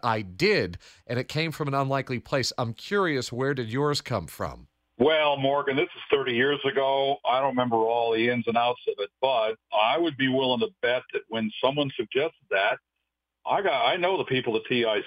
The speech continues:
Speaker 2: C. I worked there for twenty-six years. I probably made a phone call and they gave it to me, but I can tell you that the version that I got, that we got, which I still have, is on a reel-to-reel tape. And for you inside radio people, it's about a five-inch reel.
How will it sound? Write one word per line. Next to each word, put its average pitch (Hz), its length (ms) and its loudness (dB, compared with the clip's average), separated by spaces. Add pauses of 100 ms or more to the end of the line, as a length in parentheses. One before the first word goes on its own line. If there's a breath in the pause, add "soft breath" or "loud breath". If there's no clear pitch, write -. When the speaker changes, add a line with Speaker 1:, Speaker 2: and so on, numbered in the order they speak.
Speaker 2:
C. 156 240 2
I 117 60 2
worked 135 260 -2
there - 160 0
for 110 100 -12 (100)
twenty-six 117 480 -2
years. 143 360 0 (400 loud breath)
I - 80 0
probably 190 200 0
made 156 120 0
a 131 120 -2
phone 220 220 0
call 170 320 0
and 160 80 0
they 160 80 2
gave 196 220 0
it 143 100 -6
to 131 100 0
me, 110 160 0
but 113 200 0
I 123 180 2
can 247 320 0
tell 123 160 0
you 131 260 0
that 127 240 0
the 123 220 -2
version 156 480 0
that 143 220 0 (100)
I 156 260 0
got, 139 320 0
that 113 160 -4
we 151 180 0
got, 127 420 0
which 113 180 -10
I 127 140 2
still 180 280 -2
have, 160 340 2 (400)
is 143 200 0
on 143 340 2
a 139 140 2
reel-to-reel 143 720 0 (100)
tape. 208 300 0
And 110 260 -4
for 123 80 0
you 123 220 2
inside 135 380 -2
radio 143 400 0
people, 120 340 0
it's 117 160 -4
about 117 240 0
a 107 60 -4 (100)
five-inch 156 400 0 (140)
reel. 190 340 -2